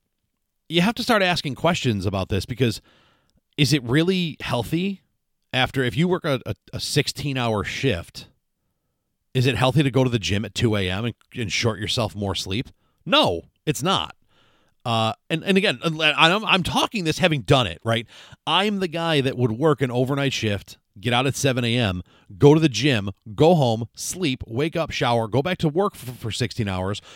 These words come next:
get out, go to the gym, go home, go to bed, go back to work for sixteen hours, get up, go to the gym, and then work all day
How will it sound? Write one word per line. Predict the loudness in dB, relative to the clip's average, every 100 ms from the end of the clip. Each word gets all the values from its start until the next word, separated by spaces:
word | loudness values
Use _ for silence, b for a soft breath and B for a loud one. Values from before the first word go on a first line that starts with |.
| B B -10
get | 0 4
out, | 4 2 6
go | 6
to | 6
the | 2
gym, | 2 4 6 2 -4 _ _ _ _ _ _ _ _
go | 2 4
home, | 6 4
go | 4
to | 2
bed, | 2 0
go | 2
back | 0 0
to | 0
work | -2 0
for | -2
sixteen | 0 -2 -2
hours, | -2 -2 -2 -4 B B B
get | 4
up, | 4 4
go | 4
to | 4
the | 2
gym, | 2 2 4
and | 4
then | 6 6
work | 6 6
all | 4 2
day | 0 -4